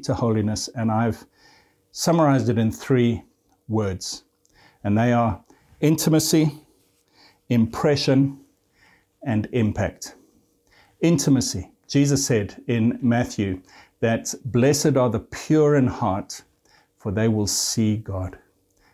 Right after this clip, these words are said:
Blessed are the pure in heart, for they will see God. There is an intimacy when we are pure,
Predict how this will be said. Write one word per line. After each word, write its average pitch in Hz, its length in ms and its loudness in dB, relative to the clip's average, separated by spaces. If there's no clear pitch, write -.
Blessed 123 260 0
are 120 160 2
the 110 80 0
pure 135 420 0
in 117 80 2
heart, 101 300 -2
for 107 100 -10
they 110 140 -2
will 107 180 -2
see - 320 -6
God. 98 280 -10
There 123 200 2
is 139 140 2
an 139 220 2
intimacy 143 760 -2
when 113 180 0
we 113 120 2
are 110 100 0
pure, 135 580 0